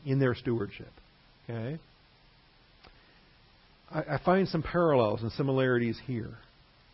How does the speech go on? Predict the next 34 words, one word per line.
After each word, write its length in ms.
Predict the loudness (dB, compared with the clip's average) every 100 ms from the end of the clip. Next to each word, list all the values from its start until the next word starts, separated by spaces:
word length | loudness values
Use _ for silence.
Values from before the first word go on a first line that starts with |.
| _ _ -6
in 100 | -2
John 240 | -2 -2 -4
seventeen. 480 | -4 -4 -8 -8 2
What 220 | 2 4
is 180 | 2 0
it 60 |
that 100 | -2
Jesus 320 | 0 0 -2
is 120 | -6 -6
praying 340 | -4 -2 -2
about? 260 | -4 -6 -14 -20 _ _ _ _ _ _ _ -20 -20 -20 2
What 160 | 8 8
is 120 | 8
it 60 | 6
that 100 | 6
he's 120 | 4
praying 320 | 2 2 4
about 260 | 4 4 2
here 160 | 0
in 100 | -2
this 140 | -4 -8
chapter? 380 | -8 -10 -12 -16 -20 -20 _ _ _ _ -20 -2
And 140 | 4 6
you'll 120 | 6
notice 560 | 8 8 8 6 2 -12 -20 -20 0
a 100 | 4
lot 260 | 6 8 6
of 100 | 6
it 120 | 4
is 180 | 2 4
reflective 720 | 2 6 10 10 8 4 6
to 80 | 6
what 160 | 8
he's 200 | 8 4